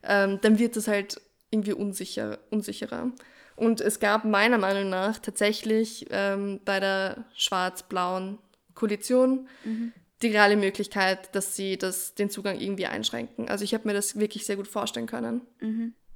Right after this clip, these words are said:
Speaker 1: Jetzt, wo wir die Grünen in der Regierung haben, würde ich hoffen und behaupten, dass das, ähm, vom Tisch ist.
Speaker 2: Ja.
Speaker 1: Dass die da jetzt nicht drüber diskutieren werden, sondern dass das einfach heißt, nein. Ich glaub nicht, dass wir jetzt extrem große Fortschritte machen werden, aber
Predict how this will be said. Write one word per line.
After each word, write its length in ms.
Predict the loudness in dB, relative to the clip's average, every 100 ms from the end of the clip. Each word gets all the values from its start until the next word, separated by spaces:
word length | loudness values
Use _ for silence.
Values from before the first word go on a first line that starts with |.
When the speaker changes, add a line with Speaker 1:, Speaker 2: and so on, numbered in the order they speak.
| -20 -20 -20 -20 -20 -20 -2
Speaker 1:
Jetzt, 340 | 0 0 -2
wo 200 | -2 0
wir 440 | 2 4 6 6 2
die 160 | -2
Grünen 420 | -2 4 4 4 4
in 100 | 2
der 100 | 2
Regierung 360 | 0 0 0
haben, 360 | 0 0 -2 -4 -10 -20 -20 _ -2
würde 340 | 2 4 4
ich 120 | 4 4
hoffen 340 | 2 2 0
und 180 | 0 0
behaupten, 760 | -2 -2 -2 -4 -8 -6 -6 -4
dass 180 | -6
das, 460 | -4 -4 -4 -8 -8
ähm, 320 | -4 -2 -2
vom 160 | -6 -6
Tisch 240 | 0 2
ist. 340 | 2 2 -2 -10 -12
Speaker 2:
Ja. 200 | -10 -10 -12 _ _ _ _ _ -6
Speaker 1:
Dass 160 | -6 -2
die 80 |
da 80 | 2
jetzt 160 | 2 4
nicht 160 | 2
drüber 140 | 2 0
diskutieren 520 | 0 -4 -4 0 2
werden, 280 | 2 0 -2
sondern 180 | -4 -4
dass 80 |
das 140 | -6 -6
einfach 260 | -6 -4
heißt, 240 | -4 -4 -8 -8
nein. 360 | -2 0 0 -4 _ -20 -20 -20 -16
Ich 120 | -2
glaub 160 | 0 4
nicht, 200 | 2 2
dass 100 | 2
wir 80 | 0
jetzt 160 | 0
extrem 300 | -8 -4 -4
große 240 | -4 -6 0
Fortschritte 420 | 2 2 0 0
machen 300 | 0 2 2
werden, 300 | 2 2 0
aber 340 | 0 -4 -6